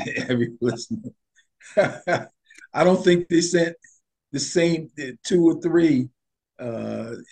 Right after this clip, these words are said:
they went through everything. They emptied the playbook on them boys. And the crazy thing is, the really crazy thing is, they test your quarterback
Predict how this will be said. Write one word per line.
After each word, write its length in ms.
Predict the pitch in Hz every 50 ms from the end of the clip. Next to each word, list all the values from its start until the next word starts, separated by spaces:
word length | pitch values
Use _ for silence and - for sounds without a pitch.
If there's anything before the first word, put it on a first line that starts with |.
| _ _ - - - -
they 120 | 139 156
went 220 | 156 160 160 156
through 220 | 156 160 151 147 151
everything. 440 | 151 151 143 131 120 117 120 117 117
They 180 | 123 143 156
emptied 280 | 165 160 - 143 135 -
the 60 | -
playbook 480 | - 165 156 156 135 120 120 117 113 107
on 140 | 107 104
them 120 | 104 107 104
boys. 480 | 98 107 107 101 98 95 90 - - - _ _ _ _ _ _ _ _ _ _ _ _ _ _ _
And 160 | - 113 110 110
the 60 | 110
crazy 460 | - - 185 196 208 208 196 190 180
thing 320 | 175 165 160 160 156 151
is, 460 | 147 139 135 123 123 127 127 - - _ _ _ _ _ _ _ _ _ _ _ _ _ _ _ _ _ _ _ _ _ _ _ _ _ _ _ _ _ _ _ _ _ _ _ _ _ _ _ _ _ _ _ _ _ _ _ _ _ _ _ _ _ _ _ -
the 120 | 117 117
really 300 | 113 120 160 185 180 151
crazy 420 | - - - 135 120 113 110 113 110
thing 280 | 110 113 110 107 104 104
is, 460 | 101 101 98 98 92 - - - _ _ _ _ _ _ _ _ _ _ _ _ _ _ _ _ _ _ _ _ _ -
they 180 | 113 113 113 -
test 440 | - - - 202 196 - - -
your 100 | 143 123
quarterback 680 | 120 - - 165 165 147 127 107 113 113 107 98 92